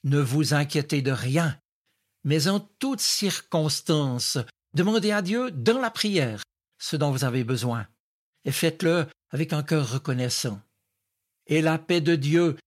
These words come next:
qui dépasse tout ce que l'on peut imaginer, gardera vos cœurs et vos pensées en communion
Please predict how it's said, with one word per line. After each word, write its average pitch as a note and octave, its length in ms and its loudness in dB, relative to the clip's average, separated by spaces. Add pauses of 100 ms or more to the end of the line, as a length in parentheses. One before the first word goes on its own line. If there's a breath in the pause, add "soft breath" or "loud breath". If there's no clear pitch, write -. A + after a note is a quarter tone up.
(120)
qui F3+ 140 -4
dépasse F3 420 0
tout G3 120 -2
ce - 100 -4
que - 80 0
l'on F#3 140 2
peut F3+ 220 2
imaginer, F3 760 2 (440)
gardera C#3+ 760 2 (260)
vos D3 320 2
cœurs C#3 460 0 (340)
et E3 220 6
vos C#3+ 220 2
pensées C#3 800 0 (560)
en C#4 160 2
communion D#3+ 760 0